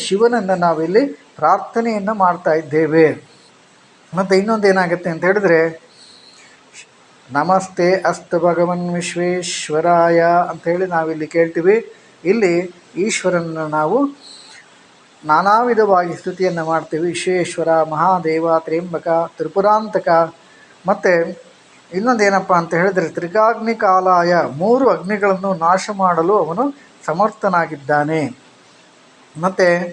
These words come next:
ಇನ್ನೊಂದೇ ಸರ್ವೇಶ್ವರ, ಸದಾಶಿವ, ಶಂಕರ, ಇವನನ್ನೇ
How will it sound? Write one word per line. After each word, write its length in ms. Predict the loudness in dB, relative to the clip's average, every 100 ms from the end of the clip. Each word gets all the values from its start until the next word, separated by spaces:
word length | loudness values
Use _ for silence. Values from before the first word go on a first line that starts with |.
| -14 -20 _ -4
ಇನ್ನೊಂದೇ 340 | -2 2 2 2
ಸರ್ವೇಶ್ವರ, 720 | 0 2 4 4 2 -2 2 2 2 -2
ಸದಾಶಿವ, 600 | -6 0 2 2 -2 0 2 4 2 -4 -20 _ -6
ಶಂಕರ, 520 | -4 -2 -2 -2 0 0 -2 -8 -18 -20 _ _ -20 -20 -20 -20 _ -4
ಇವನನ್ನೇ 460 | 0 2 0 0